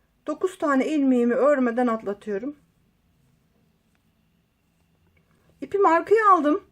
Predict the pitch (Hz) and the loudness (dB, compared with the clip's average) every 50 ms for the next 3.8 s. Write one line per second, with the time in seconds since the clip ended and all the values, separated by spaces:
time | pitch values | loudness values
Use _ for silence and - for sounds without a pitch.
0 | _ _ _ _ _ _ _ _ _ _ - - 415 440 440 381 - 370 330 330 | _ _ _ _ _ _ _ _ _ _ -8 -6 -4 -4 -2 0 0 0 2 2
1 | 339 403 403 359 302 294 302 302 339 359 294 285 240 220 208 175 156 143 123 98 | 0 0 0 0 2 2 0 0 -2 -2 -2 -4 -4 -2 -4 -4 -4 -8 -10 -10
2 | - _ _ _ _ _ _ _ _ _ _ _ - 277 330 392 392 392 - 349 | -12 _ _ _ _ _ _ _ _ _ _ _ -6 2 2 2 2 2 0 0
3 | 311 277 254 240 233 277 302 311 330 330 330 311 311 311 311 | 2 2 2 2 0 -2 -2 0 0 0 2 2 2 0 -2